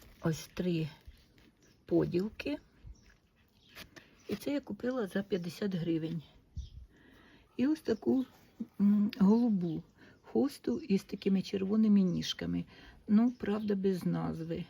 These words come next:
Е, жінка, яка продавала, просто її назви не знає. Якщо цю вона знала і мені сказала, то ось цю не знає.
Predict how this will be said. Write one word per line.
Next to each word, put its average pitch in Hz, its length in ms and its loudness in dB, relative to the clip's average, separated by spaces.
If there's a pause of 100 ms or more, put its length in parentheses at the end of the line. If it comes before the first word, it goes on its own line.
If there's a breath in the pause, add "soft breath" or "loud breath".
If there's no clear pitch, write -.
(1800 loud breath)
Е, 185 340 -4 (1400 soft breath)
жінка, 196 340 2
яка 180 220 -4
продавала, 196 540 -6
просто 202 360 -4
її 180 220 0
назви 180 380 -2
не 175 160 0
знає. 165 440 -4
Якщо - 320 -6
цю 170 260 -2
вона 160 340 -4 (500 loud breath)
знала 190 520 2
і 175 60 -4
мені 160 280 -2
сказала, 202 640 -6 (1160 loud breath)
то 202 120 0
ось 180 180 -2
цю 240 140 -2
не 214 160 6
знає. 165 600 -4